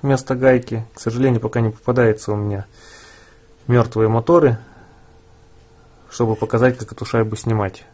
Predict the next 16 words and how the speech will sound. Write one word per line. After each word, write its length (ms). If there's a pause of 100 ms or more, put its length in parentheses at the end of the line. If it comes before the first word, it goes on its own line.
(920)
Тут 140
просто 260
засверливается 600
два 160
отверстия, 420
режется 380
резьба 400
и, 60
в 40
принципе, 600 (220)
э, 160
небольшой 400
съёмничек 500
делается 500
с 40
пластинки. 580